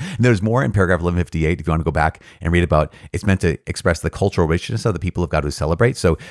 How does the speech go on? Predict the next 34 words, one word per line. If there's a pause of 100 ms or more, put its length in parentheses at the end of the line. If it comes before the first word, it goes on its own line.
you
have
different
music (260)
in
the,
the
Far
East.
You
have
different
music
in
South
Africa.
You
have
different
music (240)
in
the
West (140)
than
you
do (240)
in
other
parts (100)
of
the
world. (240)
And
that's,